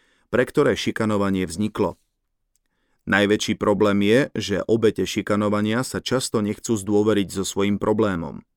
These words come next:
Sú presvedčení, že dospelí im nedokážu pomôcť. Rady ako „musíš sa mu postaviť na odpor“, „ignoruj ho“,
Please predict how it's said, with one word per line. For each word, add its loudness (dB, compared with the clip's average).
Sú 4
presvedčení, 0
že 2
dospelí 0
im 0
nedokážu -2
pomôcť. -4
Rady 2
ako 0
„musíš 0
sa 0
mu 0
postaviť -2
na 0
odpor“, 0
„ignoruj 2
ho“, -6